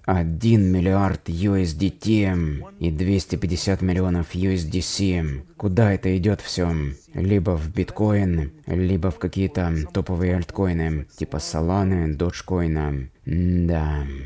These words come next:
Это означает, что биткоин сейчас помпанет. Означает, что много чего помпанет, раз уж столько напечатано.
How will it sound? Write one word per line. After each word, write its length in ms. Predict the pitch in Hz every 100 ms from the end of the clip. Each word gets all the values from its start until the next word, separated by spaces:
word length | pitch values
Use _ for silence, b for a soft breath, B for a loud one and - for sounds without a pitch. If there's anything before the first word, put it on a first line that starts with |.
| - _ _ _ _ _ _ _ _ - - - -
Это 140 | -
означает, 460 | 78 78 90 82 -
что 180 | -
биткоин 360 | 80 80 90 80
сейчас 260 | - 82 -
помпанет. 880 | - 82 78 87 87 85 76 - - - -
Означает, 480 | 78 87 - 87 76
что 240 | - 85 80 73 69
много 360 | 80 95 98 82
чего 300 | - 73 73
помпанет, 640 | 76 73 78 76 76 - -
раз 320 | - 82 -
уж 160 | 85 -
столько 560 | - 87 78 - 82 73 73 - - - -
напечатано. 880 | 85 85 76 90 - 87 85 80